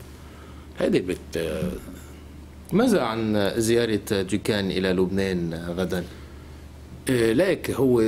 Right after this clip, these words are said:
Speaker 1: وقت اللي حكى الرئيس مئاتي عن ضمانات دولية، كأنه حصل على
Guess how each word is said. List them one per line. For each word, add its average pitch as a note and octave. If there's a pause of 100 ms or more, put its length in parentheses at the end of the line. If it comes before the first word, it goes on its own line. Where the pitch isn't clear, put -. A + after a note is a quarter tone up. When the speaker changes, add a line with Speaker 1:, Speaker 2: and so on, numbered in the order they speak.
(440)
Speaker 1:
وقت F#2
اللي F#2
حكى D3
الرئيس -
مئاتي G#2
عن E2
ضمانات F#2
دولية، D#2+ (1800)
كأنه C#3
حصل G2+
على F2+